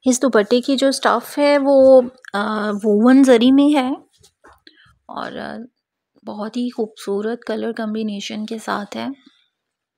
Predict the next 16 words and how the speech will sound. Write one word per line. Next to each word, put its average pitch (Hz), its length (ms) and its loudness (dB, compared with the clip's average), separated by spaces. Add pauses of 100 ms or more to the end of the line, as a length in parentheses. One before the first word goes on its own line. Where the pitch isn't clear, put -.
(540)
अच्छा, 269 200 -8
ये 226 260 -2
वो 277 140 -2
ड्रेस 269 360 -2
है 302 120 -2
जो 294 140 -4
मैंने 262 200 0
ऑनलाइन 226 340 0
परचेज 254 440 -2
किया 254 280 0
और 233 320 2
मेरे 208 360 -6
साथ 226 240 -4
हो 226 160 -8
गया 214 300 -6
धोखा। 226 560 -10